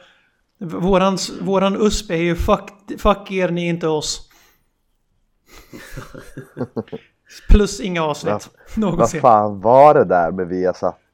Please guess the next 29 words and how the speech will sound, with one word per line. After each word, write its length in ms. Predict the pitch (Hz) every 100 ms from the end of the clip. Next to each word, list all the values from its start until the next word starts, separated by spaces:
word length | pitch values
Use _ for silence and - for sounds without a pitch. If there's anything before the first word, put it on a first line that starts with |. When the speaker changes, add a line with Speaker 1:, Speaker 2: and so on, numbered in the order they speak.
| -
Speaker 2:
eh, 400 | 82 78 73 78 - - -
Twitter, 300 | 107 - -
alltså? 280 | - - - _ _
Speaker 1:
Ja, 60 | 175
men 160 | 165
ja, 100 | 139
det 140 | 143 147
finns 220 | 202 208
bara 180 | 202 185
en 180 | 170
rimlig 300 | 156 165 151
teori, 340 | 156 160 175 175
och 60 | 156
det 120 | 190
är 40 |
att 140 | 170 175
en, 200 | 160 156
eh, 200 | 156 175
rivaliserande 760 | 175 170 165 - 160 151 156
podd, 360 | 156 208 160 139 117 - -
eh, 360 | 185 156 151 202 - _ 247 175
har 260 | 160 151
köpt 280 | 160 175 170
in 140 | 160
sig 120 | 156 180
där. 120 | 175 - - _ _ _ - - - - _ _ - -
För 80 | 160
att, 180 | 160 170 175
eh, 60 | 202